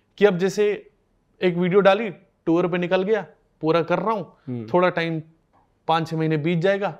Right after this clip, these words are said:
Speaker 1: दूसरा वीडियो डाल दूंगा, फिर निकल जाऊंगा। यही धंधा है हमारा।
Speaker 2: यही धंधा है।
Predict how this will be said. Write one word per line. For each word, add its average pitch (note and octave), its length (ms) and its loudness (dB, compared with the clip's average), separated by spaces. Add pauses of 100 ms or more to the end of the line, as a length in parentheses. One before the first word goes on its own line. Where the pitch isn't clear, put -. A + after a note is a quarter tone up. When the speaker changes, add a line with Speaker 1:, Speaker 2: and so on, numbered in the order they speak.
(100)
Speaker 1:
दूसरा D3 260 -6
वीडियो F3 240 0
डाल E3 200 0
दूंगा, E3 200 -4
फिर D#3 180 -8
निकल D#3 240 -4
जाऊंगा। D3+ 240 -8 (480)
यही D3+ 180 0
धंधा C3+ 460 -6
है D3 140 -8
हमारा। C#3+ 340 -16 (280)
Speaker 2:
यही - 220 -20
धंधा A2 320 -10
है। A2+ 140 -14